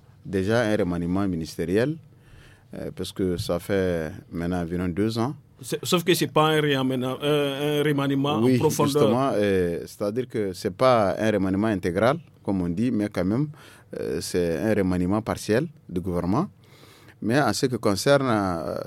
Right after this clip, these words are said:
Speaker 1: le départ de Massaoudou, euh, moi, je dirais pas que c'est une surprise, parce que ça procède certainement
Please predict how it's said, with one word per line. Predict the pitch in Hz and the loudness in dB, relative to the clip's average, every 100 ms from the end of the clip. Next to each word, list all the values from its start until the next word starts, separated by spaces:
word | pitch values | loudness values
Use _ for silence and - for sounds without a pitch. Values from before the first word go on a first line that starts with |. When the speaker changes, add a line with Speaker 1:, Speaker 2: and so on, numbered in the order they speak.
| - | -4
Speaker 1:
le | 90 | -2
départ | 101 - 131 | -2 0 0
de | 110 | 2
Massaoudou, | 95 87 - 110 127 120 120 127 127 - - - - | 0 -2 0 0 2 0 0 -4 -10 -20 -20 -20 -14
euh, | - - 90 87 50 50 - | -8 -4 -4 -6 -8 -8 -8
moi, | - 107 139 | -4 0 2
je | 127 113 101 98 | 2 4 6 4
dirais | 90 101 104 | 2 2 2
pas | - 135 | 2 -2
que | 135 | -2
c'est | 98 104 | -2 0
une | 101 104 | 0 -2
surprise, | - 87 98 92 82 | -4 -4 -2 -2 -2
parce | - 90 - | -6 -8 -4
que | 117 120 127 - | 0 2 0 -2
ça | - 95 | -4 -4
procède | - 101 - 123 | -2 -4 0 -2
certainement | - 101 87 107 101 117 208 | -2 -6 0 2 2 0 -2